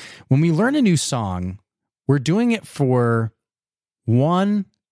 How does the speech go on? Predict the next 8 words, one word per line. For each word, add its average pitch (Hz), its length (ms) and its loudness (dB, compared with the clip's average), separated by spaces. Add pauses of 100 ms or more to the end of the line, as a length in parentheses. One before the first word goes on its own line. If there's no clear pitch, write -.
(180)
of 120 120 0
two 139 220 0
reasons 120 500 0
or, 120 300 -2 (120)
or 139 120 2
for 143 140 0
both 107 340 -2
reasons. 85 460 -8